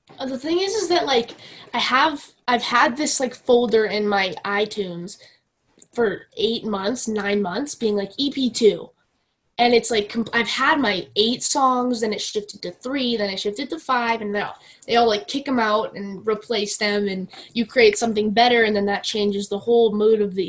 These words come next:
E P. So you have to, like, create another song that sounds more like that. So <clears throat> honestly, it really depends on what singles I release next and over the next little while, 'cause I feel like it's not like the, you know, it's not like the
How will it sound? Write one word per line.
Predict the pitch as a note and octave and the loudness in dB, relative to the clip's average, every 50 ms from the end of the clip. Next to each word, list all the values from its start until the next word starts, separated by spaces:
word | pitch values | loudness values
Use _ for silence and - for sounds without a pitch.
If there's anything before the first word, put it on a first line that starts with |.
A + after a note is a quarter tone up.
| G3 G3 | -4 -6
E | F#3 - | -8 -10
P. | - - B3+ A#3+ A#3+ A3+ A3+ A3 - - - - - _ _ | -8 -6 -4 -2 -2 -2 -4 -6 -8 -14 -20 -20 -20 _ _
So | - - - B3+ A3 G#3 F#3+ F3+ - - | -10 -2 2 4 4 4 4 2 -2 -4
you | - A#3 A3+ | -4 -4 -4
have | G#3 - | -4 -4
to, | - - G3+ | -4 -4 -4
like, | G3 G3 G3 - - - _ _ _ _ _ _ _ _ _ _ - | -4 -4 -8 -10 -14 -20 _ _ _ _ _ _ _ _ _ _ -6
create | - C4 A#3+ A3 | -4 -2 -2 0
another | A3+ A3 G#3 B3 B3 C4 | 0 0 2 4 4 2
song | B3 - - B3+ B3 A#3+ A#3 | 2 2 0 2 2 2 0
that | A3 A3 | -2 -2
sounds | - - A3 A3 A3 A3 | -2 -2 -2 -2 -2 -2
more | A3+ A3 G#3+ G#3+ | -2 -2 -2 0
like | G#3 G3+ - | -2 -2 -2
that. | - A#3 A#3+ B3 B3 B3 B3+ | 0 0 0 0 0 -4 -4
So | - A#3+ A3+ G#3 G3+ - - - - - _ _ _ _ _ - | -2 0 0 0 0 -4 -8 -20 -20 -20 _ _ _ _ _ -12
<clears throat> | - C#3 D3+ - | -8 -8 -8 -4
honestly, | - - E4 E4 E4 - E4+ E4+ D#4+ D#4 - - | -2 0 2 2 2 4 6 6 6 4 2 0
it | C#4+ A#3+ A3+ | -2 -2 0
really | C4+ C#4 C#4+ B3+ | 0 0 0 0
depends | A3+ B3+ - A#3+ B3 A#3+ A#3 | 0 0 0 2 0 2 2
on | A#3 A3+ | 2 2
what | A3+ A3+ G#3+ - | 2 0 -2 -2
singles | - A3 A3 A3+ A3 G#3 G3+ | -4 -2 0 0 -2 -2 -2
I | G#3+ G#3 | -4 -2
release | G3+ G3+ G3+ G3+ G#3 G#3 F#3+ - - - | 0 0 0 0 0 -2 -4 -8 -10 -8
next | - G#3+ A#3 G#3 A3+ C#4+ - - - - - _ - _ - _ _ _ _ _ - | -4 -2 -2 0 0 -2 -2 -6 -14 -14 -14 _ -20 _ -20 _ _ _ _ _ -4
and | A3 A3 A3 | -2 0 0
over | A3 G#3+ G#3+ | 0 0 0
the | G#3 A3 | -2 -2
next | G#3+ G#3+ G#3 G#3 - | -2 -2 -2 -4 -2
little | - A3 G#3 | -2 0 0
while, | G#3 G3+ G#3 G#3+ | 0 0 -2 -4
'cause | G#3 - - | -6 -6 -6
I | G#3+ G#3 | -6 -4
feel | G#3 - A#3+ A3+ | -2 0 0 2
like | A3+ G#3 G#3 G#3 - _ - - _ _ _ _ _ _ _ _ _ - | 2 0 0 -2 -6 _ -20 -20 _ _ _ _ _ _ _ _ _ -4
it's | C4 - - | -2 -2 0
not | B3+ D4+ D#4 E4 E4+ | 2 4 4 6 6
like | F4 E4+ A#3+ | 6 6 6
the, | D4 - - - - _ - A3+ - - | 2 0 0 -2 -8 _ -8 -8 -2 2
you | C#4+ E4 | 4 4
know, | D#4+ C4+ | 6 6
it's | B3 B3 - | 4 4 4
not | D4+ D4+ | 4 2
like | D4 C#4 B3 | 2 2 2
the | - C4+ - | 0 -2 -4